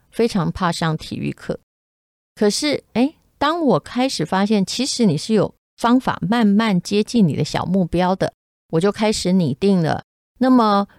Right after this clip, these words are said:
呃，现在我跟朋友练跑，我不要去管他们的速度，也不要假装自己很行，我是不是可以把那五公里走完呢？就是按表操课啊。其实那五公里刚开始的时候，我真的轻轻的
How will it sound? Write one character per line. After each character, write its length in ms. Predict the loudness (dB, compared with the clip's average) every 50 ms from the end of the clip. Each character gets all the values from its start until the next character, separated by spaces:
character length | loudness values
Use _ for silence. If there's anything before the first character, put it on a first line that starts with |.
| _ -4
呃， 180 | 0 0 0 0
现 180 | 2 2 2 4
在 140 | 4 4
我 60 | 2 2
跟 120 | 2 0
朋 220 | 0 2 2 2
友 80 | 2 2
练 240 | 2 2 2 2 0
跑， 320 | -2 -2 -2 -2 -4 -4 _ _ -4
我 100 | -2 2
不 80 | 2
要 120 | 2 2 2
去 140 | 0 -4
管 180 | -4 -2 -4 -4 -4 -4
他 140 | -2 2
们 140 | 2 2 2
的 80 | 2 0
速 260 | -2 -2 -4 -4 -4
度， 240 | -4 -4 -6 -6 -2
也 80 | -2 -2
不 140 | 0 0 0
要 140 | 0 0
假 200 | 0 -2 -4 -6
装 220 | -2 0 0 0 0
自 140 | 0 -4 -6
己 180 | -6 -6 -6
很 240 | -4 -4 -6 -6 -6
行， 400 | -8 -8 -8 -8 -8 -8 -8 -10 -12 _ _ _ _ -2
我 120 | 0 0
是 200 | 0 2 0 0
不 80 | 0 0
是 260 | 0 0 -2 -2 -4
可 380 | -4 -6 -8 -4 -2 0 0 0
以 280 | 0 -2 0 -2 -2 -4 _ _ _ _ _
把 140 | -6 -4 0
那 120 | 0 0 0
五 160 | 2 0 0 2
公 200 | 2 4 4 4
里 140 | 4 2
走 240 | 0 0 0 2 2
完 320 | 2 2 0 0 0 0 -2
呢？ 240 | 0 -2 -2 -2
就 140 | -2 -2 -4
是 100 | -4 -2
按 180 | -2 0 0 0
表 220 | 2 0 0 -2
操 220 | -2 -2 -2 -2 -2
课 320 | -2 -2 -2 -2 -2 -2 _ _ _ _ _
啊。 300 | -4 -4 -4 -2 -4 -8 _ -18 _ -8
其 140 | -2 -2 0
实 140 | 2 2
那 120 | 4 4 4
五 100 | 2 0
公 220 | 0 0 0 2
里 140 | 0 0 -2
刚 180 | 0 0 -2 0
开 220 | 0 -2 -2 -2
始 160 | -4 -4 -4
的 100 | -4 -4
时 220 | -4 -4 -4 -4 -2
候， 280 | 0 0 -2 -2 -2 -2
我 80 | -4 -2
真 180 | 0 2 2
的 80 | 2 2
轻 240 | 0 0 0 0 2
轻 160 | 2 2 2
的 100 | 2